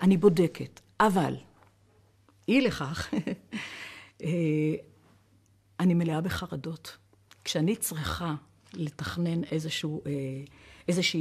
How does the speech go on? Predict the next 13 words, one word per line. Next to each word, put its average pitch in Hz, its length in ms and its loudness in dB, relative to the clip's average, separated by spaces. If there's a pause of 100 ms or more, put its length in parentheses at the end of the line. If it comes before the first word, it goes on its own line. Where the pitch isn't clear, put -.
יציאה 156 340 0
מהבית, 151 580 0 (680)
אני 170 120 4
חושבת 196 200 0
שלו 202 220 6
יכולתי 196 360 2
לצייר, 170 500 2
אז 156 100 -2
ה-, 151 260 -2
המראות 156 520 0
שלי 147 380 0
היו 151 300 2
כמו, 147 480 -2